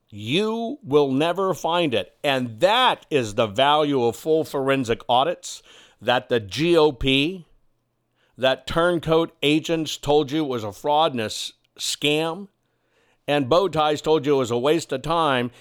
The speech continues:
It was all a plan to keep you away from true full forensic audits, because this is what we learn. But other things were denied too. Remember the great heroes in Arizona that, uh,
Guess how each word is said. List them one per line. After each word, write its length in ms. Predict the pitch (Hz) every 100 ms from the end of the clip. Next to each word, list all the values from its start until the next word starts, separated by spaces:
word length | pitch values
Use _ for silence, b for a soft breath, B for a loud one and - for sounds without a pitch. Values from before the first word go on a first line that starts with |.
| b -
It 200 | 151 151
was 200 | 143 127 -
all 420 | 175 208 220 -
a 140 | 165
plan 400 | 156 180 175 180 165
to 140 | 151
keep 440 | - - 208 185
you 240 | 185 185 -
away 960 | 151 147 131 117 196 254 175 85 69 _ _ _ _ _ _ _ _ _ _
from 240 | 123 110
true 400 | 98 147 151 160
full 240 | - 143 147
forensic 480 | 143 131 127 117 -
audits, 340 | 123 135 156 -
because 380 | 117 135 110
this 220 | 113 151 139
is 120 | 113
what 220 | 131 -
we 100 | 123
learn. 420 | 123 147 90 85 _ _ _ _ _ _ _ B B B
But 180 | 202 233
other 260 | 277 247
things 340 | - 156 139 110
were 160 | 143
denied 560 | 127 127 120 131 139 117
too. 360 | 135 147 131 - - _ _ _ _ _ _ _ _ _ _ _ _ _ _ -
Remember 380 | 120 143 160
the 100 | 127
great 280 | 113 147 139
heroes 520 | 107 147 151 143 120
in 140 | 120 120
Arizona 760 | 139 127 95 123 143 147 139
that, 460 | 113 117 113 - 123
uh, 640 | 113 113 107 104 101 98